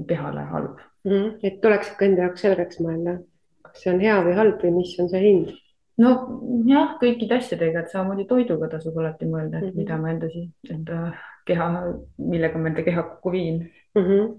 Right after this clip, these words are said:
Speaker 2: Aga et kui, äh, kui ikkagi, äh, rääkida sellest loobumisest, et, äh, mis ütleb sinu kogemus või siis läbi intervjuude esile tulnud kogemus, et millised on need raskused, äh, millega siis tuleb kindlasti arvestada?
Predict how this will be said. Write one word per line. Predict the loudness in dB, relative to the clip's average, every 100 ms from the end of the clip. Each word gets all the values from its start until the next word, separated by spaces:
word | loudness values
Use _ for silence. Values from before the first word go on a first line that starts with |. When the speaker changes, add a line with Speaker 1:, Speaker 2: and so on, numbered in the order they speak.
| _ _ -16 -12 -4
Speaker 2:
Aga | -2 2 4
et | 4 0 2
kui, | 6 8 8 6
äh, | 6 4 4 2
kui | 2
ikkagi, | 2 0 -2 -2 0 2
äh, | 2 2 2
rääkida | 2 0 -4 -6
sellest | -6 -8 0
loobumisest, | 4 6 4 4 6 4 2 -2 -6 _ -20 -20 -6 0
et, | 0 0 0
äh, | 2 4
mis | 4 0
ütleb | -4 -6 0
sinu | 4 6
kogemus | 4 0 4 6 4 2
või | 0 0 0
siis | -2 -2 -2 -2
läbi | 2 4
intervjuude | 4 4 0 2 2 0 -2 -4 -8 -8 0
esile | 2 4 4
tulnud | 2 0 0
kogemus, | -2 2 0 0
et | 2
millised | 4 4 0
on | -4
need | -2 0
raskused, | -2 -2 -10 -8 -6 -6 -4
äh, | -2
millega | -2 -2 -4 -6 -4 -4 -6 -12 _ _
siis | -12 -10 -2
tuleb | 0 0 2
kindlasti | 2 2 -2 0
arvestada? | 0 0 -4 -10 -10